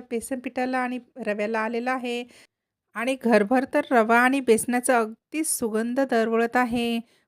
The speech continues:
खूपच छान सुवास येत आहे, त्यामुळे समजावं की आपलं बेसन आणि रवा अगदी छान भाजला गेलेला आहे.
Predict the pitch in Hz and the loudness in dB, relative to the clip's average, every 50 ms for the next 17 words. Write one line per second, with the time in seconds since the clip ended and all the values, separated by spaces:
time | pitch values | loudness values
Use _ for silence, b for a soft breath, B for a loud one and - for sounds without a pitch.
0 | b b _ 262 247 247 - 277 277 269 _ - 262 247 226 233 247 247 - - | b b _ -6 -6 -2 -2 -4 -4 -4 _ -4 -2 -2 -2 -2 -2 -4 -6 -6
1 | 226 208 214 220 220 220 - 262 262 - 277 277 277 247 262 240 240 240 - 233 | -2 -2 -2 -2 -2 -2 -4 -4 -2 0 0 0 0 0 -2 -4 -4 -2 0 0
2 | 226 220 208 214 220 226 - - 262 262 277 294 269 262 254 247 247 247 - 233 | 2 2 2 -2 -2 -2 -2 -2 -2 -2 0 0 2 2 2 0 0 -2 -4 -4
3 | 214 202 202 - 220 214 208 202 196 190 - - 233 214 214 208 208 220 208 202 | -4 -4 -4 -4 -6 -2 -2 -2 -2 -2 -4 -4 -4 -2 -2 -2 -2 -2 -2 -2
4 | 220 202 202 196 196 - - 247 247 - 285 254 262 254 269 226 226 226 254 233 | 0 -2 -2 -4 -6 -12 -16 -18 -8 -4 -4 -4 0 2 2 2 2 2 0 0
5 | 233 226 233 233 226 226 226 220 220 220 220 202 196 196 | 2 2 2 2 4 2 4 2 2 2 2 0 0 0